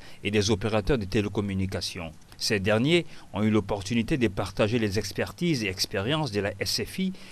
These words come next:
qui ont abouti à la numérisation de nombreux services financiers, bancaires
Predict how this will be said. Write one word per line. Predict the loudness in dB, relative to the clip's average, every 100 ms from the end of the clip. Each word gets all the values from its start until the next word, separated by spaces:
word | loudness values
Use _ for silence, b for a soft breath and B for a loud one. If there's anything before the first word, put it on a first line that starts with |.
| B
qui | -6
ont | -2
abouti | 0 -2 -2 0 2
à | 4
la | 4
numérisation | 4 4 4 4 2 0 0 0 0
de | 0
nombreux | 0 2 0
services | 0 -2 -2 -8
financiers, | -8 -6 -4 0 0 -2 B B
bancaires | 0 0 2 2 2 0